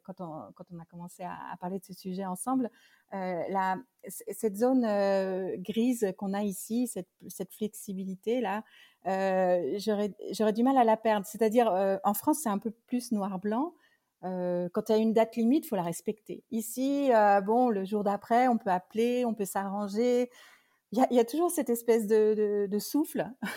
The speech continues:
<laughs> Ça, c'est un exemple, je me dis, mais j'aurais vraiment du mal à, à retravailler en France. Mais bon, je me suis adaptée ici, je me ré-, je me réadapterais, hein, si c'était, euh, si c'était faisable. Et j'ai aussi un gros avantage. Euh, Lucille, tu en parlais, je suis à,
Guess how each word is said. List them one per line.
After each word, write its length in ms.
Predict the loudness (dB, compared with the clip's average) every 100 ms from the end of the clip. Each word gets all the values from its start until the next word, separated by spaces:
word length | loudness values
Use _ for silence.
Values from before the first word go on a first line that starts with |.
| -4 0
<laughs> 640 | 0 0 -4 -8 -12 -10
Ça, 160 | -6 0
c'est 160 | 4
un 140 | 4 2
exemple, 360 | 2 4 4
je 60 | 2
me 120 | -2
dis, 160 | 0 0
mais 120 | 0
j'aurais 260 | 0 0
vraiment 360 | -2 0 2 2
du 140 | 2
mal 180 | -2 -2
à, 180 | -4 -4
à 80 | -6
retravailler 560 | -4 -6 -4 -4 -2 -4
en 100 | -6
France. 340 | -4 -4 -4 -10
Mais 160 | -6 -6
bon, 120 | -6 _
je 120 | -8
me 80 | -6
suis 120 | -2
adaptée 360 | 0 -2 -6 -10
ici, 280 | -10 -10 -10
je 40 |
me 60 | -8
ré-, 320 | -8 -6 -6 -8
je 140 | -6
me 40 | -4
réadapterais, 640 | -2 -4 -10 -8 -6 -4
hein, 140 | -4 -8
si 100 | -12
c'était, 440 | -10 -10 -6 -6 -6
euh, 140 | -12 -18 _ _ _ -12
si 160 | -8
c'était 240 | -6 -6 -8
faisable. 480 | -4 0 0 0 -8 -4
Et 180 | -4 -4
j'ai 240 | -6 -8 -8
aussi 240 | -8 -6
un 100 | -4
gros 240 | -4 -2 -2
avantage. 520 | -4 -6 -6 -6 -8 _ _ _ _ -10
Euh, 480 | -8 -8 -8 -8
Lucille, 320 | -8 -6 -6 -4
tu 100 | -4
en 80 |
parlais, 420 | -4 -4 -4 -6 -6
je 140 | -6
suis 260 | -6 -4 -2
à, 380 | -2 -4 -8